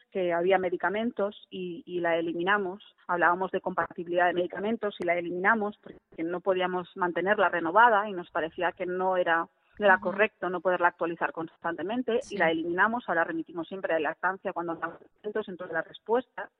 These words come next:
Speaker 1: Y es lo que te digo, muy poquitas situaciones de la aplicación requieren atención médica,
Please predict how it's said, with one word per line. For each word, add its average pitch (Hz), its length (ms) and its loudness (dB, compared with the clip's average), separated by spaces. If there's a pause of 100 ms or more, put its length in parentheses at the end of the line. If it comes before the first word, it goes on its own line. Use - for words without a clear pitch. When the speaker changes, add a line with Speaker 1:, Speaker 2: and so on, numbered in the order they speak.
(1120)
Speaker 1:
Y 240 400 0 (680)
es 220 140 -2
lo 277 160 6 (280)
que 285 100 -2
te 190 100 2
digo, 190 280 2 (140)
muy 202 320 0
poquitas 226 380 0
situaciones 185 520 -4
de 196 80 -4
la 170 60 2
aplicación 175 540 -4
requieren 220 340 -6
atención 165 480 -4
médica, 170 480 -6